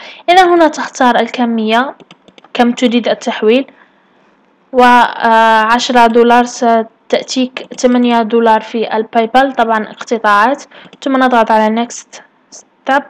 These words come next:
من هنا. نقوم بملء البيانات، الاسم، الإيميل، رقم الهاتف، وأيضًا رقم الباي بال. بعد ملء هذه البيانات نضغط على next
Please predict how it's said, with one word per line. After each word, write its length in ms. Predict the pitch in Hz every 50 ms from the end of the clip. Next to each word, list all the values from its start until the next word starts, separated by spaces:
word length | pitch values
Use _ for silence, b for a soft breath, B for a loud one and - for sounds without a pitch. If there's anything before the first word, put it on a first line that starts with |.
| _ _ 247
من 200 | 233 240 240 233
هنا. 280 | 240 254 262 294 311 - B B B B B B B B 339
نقوم 220 | 339 370 403 349
بملء 420 | 330 330 311 311 294 285 - - 269
البيانات، 760 | 277 247 233 240 226 220 208 208 233 254 277 262 262 - -
الاسم، 880 | - - 226 247 247 247 240 233 233 233 - 269 269 - - 269 254
الإيميل، 880 | 226 233 233 - 226 233 220 226 233 240 254 254 254 247 240 240 240 247
رقم 240 | 254 247 247 233 233
الهاتف، 440 | 233 226 214 226 214 220 - 349 349 - B B B B B B
وأيضًا 320 | - 262 247 277 269 262 269
رقم 340 | 254 277 285 294 277 262
الباي 380 | 254 - 269 269 - 277 254 226
بال. 320 | 233 - 208 185 165 - - _ -
بعد 280 | 233 254 247 247 226
ملء 340 | 247 240 240 254 302 311 294
هذه 480 | 269 269 285 269 277 262 254 262 - -
البيانات 640 | 247 233 233 226 220 214 208 208 233 285 339 339 - - B B B B B B B
نضغط 280 | 294 269 269 262 254 254
على 380 | 247 247 240 233 233 247 247 247
next 200 | - - -